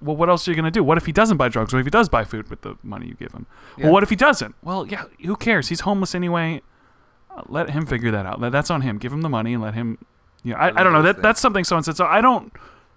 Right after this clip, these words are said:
Speaker 1: I don't usually give money 'cause I just don't, I, I'm, I'm, I'm thinking about it in general. That's why I thought it was
Speaker 2: Yeah.
Speaker 1: interesting that you brought this up. Um, I feel like if I could just, I don't,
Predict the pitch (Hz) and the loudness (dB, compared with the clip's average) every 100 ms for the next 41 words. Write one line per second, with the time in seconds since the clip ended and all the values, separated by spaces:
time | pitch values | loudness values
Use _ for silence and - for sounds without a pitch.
0 | _ - 151 202 165 160 170 156 156 151 | _ -2 2 2 0 -2 -2 -2 0 2
1 | 143 143 147 131 120 127 - 131 85 - | 2 -2 -4 -6 -6 -10 -8 -8 -8 -16
2 | _ _ - 131 - - _ - 170 165 | _ _ -14 -12 -14 -18 _ -4 0 2
3 | 175 - 190 - 214 131 175 147 123 127 | 2 2 0 2 2 2 2 2 0 -2
4 | 123 113 - 120 127 135 113 117 113 110 | -2 -4 -4 -6 -2 -2 0 -2 -4 -8
5 | 104 - - 92 - 104 - - 110 117 | -8 -8 -10 -12 -12 -10 -10 -10 -10 -8
6 | - - - - - _ - 117 110 - | -8 -10 -20 -20 -20 _ -2 0 0 0
7 | 151 196 339 302 - - - 175 208 208 | -2 0 0 -2 -4 -8 -2 0 0 -2
8 | 190 175 - _ _ _ _ _ _ _ | -2 -4 -6 _ _ _ _ _ _ _
9 | _ _ _ _ _ - 156 202 214 | _ _ _ _ _ -6 0 0 0